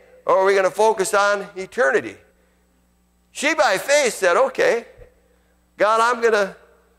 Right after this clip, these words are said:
prove you." Malachi three, "See if I won't open the windows of heaven and pour you out a blessing." Okay, she makes him a little cake and brings it to him.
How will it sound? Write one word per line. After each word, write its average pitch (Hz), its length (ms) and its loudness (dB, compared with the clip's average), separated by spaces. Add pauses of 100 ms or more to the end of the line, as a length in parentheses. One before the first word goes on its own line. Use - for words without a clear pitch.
(540)
prove 233 380 -2
you." 107 200 -8 (760)
Malachi 135 480 0
three, 151 400 -4 (420)
"See - 140 -8
if - 200 0
I 175 140 2
won't 156 200 4
open 143 440 -2 (140)
the 123 80 -8
windows 135 280 0
of 120 120 -8
heaven 131 340 -2 (160)
and 127 100 -20
pour 147 220 2
you 151 80 2
out 160 140 2
a 160 40 -4
blessing." 302 340 -2
Okay, 269 420 0 (220)
she 247 160 -2
makes 254 320 0
him 240 180 -2
a 233 40 2
little 240 220 4
cake 254 360 0
and 226 120 -2
brings 277 300 0
it 143 140 -8
to 135 140 0
him. 78 120 -14